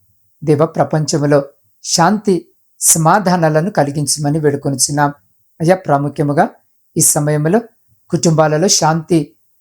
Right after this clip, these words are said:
సమాధానం లేని ప్రతి బిడ్డ కొరకు ప్రత్యేకంగా ప్రార్థిస్తున్నాం. విడిపోయిన, విచ్ఛిన్నమైన ప్రతి కుటుంబాన్ని తిరిగి మీ పరిశుద్ధ నామమున కట్టి, బిడ్డల మధ్య శాంతి సమాధానాలు కలిగించమని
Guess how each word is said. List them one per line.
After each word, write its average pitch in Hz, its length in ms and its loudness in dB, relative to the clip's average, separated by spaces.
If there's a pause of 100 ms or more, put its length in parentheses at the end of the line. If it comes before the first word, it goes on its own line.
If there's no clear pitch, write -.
(140)
సమాధానం 180 720 2
లేని 160 280 2 (560)
ప్రతి 185 180 0
బిడ్డ 160 160 0
కొరకు - 240 -2
ప్రత్యేకంగా 147 560 -2
ప్రార్థిస్తున్నాం. 143 720 -2 (600)
విడిపోయిన, 170 500 2 (560)
విచ్ఛిన్నమైన 190 560 2
ప్రతి 160 260 -2
కుటుంబాన్ని 151 580 2
తిరిగి 175 280 4 (480)
మీ 160 80 0
పరిశుద్ధ 175 420 0
నామమున 147 460 2
కట్టి, 151 300 0 (560)
బిడ్డల 156 260 2
మధ్య 147 220 0
శాంతి 160 480 0 (580)
సమాధానాలు 170 760 2
కలిగించమని 147 800 0